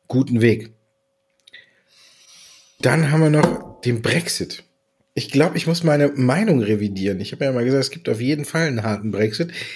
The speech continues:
Jetzt heute Neuigkeiten, wo ich mir tatsächlich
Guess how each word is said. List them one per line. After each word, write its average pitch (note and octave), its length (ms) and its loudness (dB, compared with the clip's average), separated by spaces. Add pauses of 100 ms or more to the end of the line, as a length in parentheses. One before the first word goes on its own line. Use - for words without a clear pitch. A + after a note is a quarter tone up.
(200)
Jetzt D3+ 360 0
heute F3 280 4
Neuigkeiten, E3 640 4
wo C#3 80 4
ich D#3+ 160 2
mir D#3 80 6
tatsächlich C#3 800 2